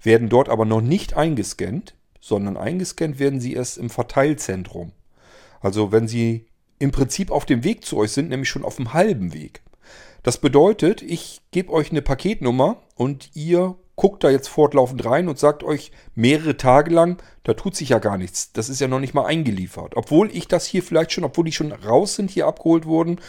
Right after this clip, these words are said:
und schon auf dem Weg zu euch sind, seht ihr nichts.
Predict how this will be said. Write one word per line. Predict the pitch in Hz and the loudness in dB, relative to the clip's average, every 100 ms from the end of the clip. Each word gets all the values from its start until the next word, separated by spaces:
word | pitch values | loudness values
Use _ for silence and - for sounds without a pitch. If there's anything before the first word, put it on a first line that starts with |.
| - - - | -20 -20 -10
und | 123 | -6
schon | 151 | -4
auf | 143 | -4
dem | 151 135 | -4 -4
Weg | 147 - | -4 -4
zu | - | -4
euch | 135 | -4
sind, | - 165 233 - - | 0 0 0 -4 -12
seht | 101 135 151 165 | 0 2 2 0
ihr | 139 | 0
nichts. | 113 98 - - - | 0 -2 -6 -12 -12